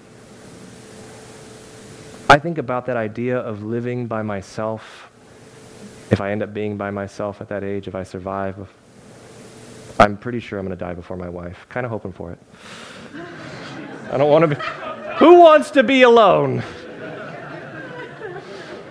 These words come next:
But at that point,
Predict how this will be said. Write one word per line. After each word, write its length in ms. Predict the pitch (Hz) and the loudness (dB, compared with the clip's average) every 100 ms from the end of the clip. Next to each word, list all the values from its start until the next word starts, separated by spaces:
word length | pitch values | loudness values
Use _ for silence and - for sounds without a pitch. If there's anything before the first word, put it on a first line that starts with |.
| - - - - - 427 - - - - - - - - - - - - - | -16 -16 -18 -18 -18 -18 -20 -20 -18 -18 -20 -20 -18 -18 -20 -20 -20 -20 0
But 120 | 180 | 4
at 140 | 202 - | 4 4
that 280 | 240 320 - | 2 2 0
point, 440 | 196 214 311 | 2 2 0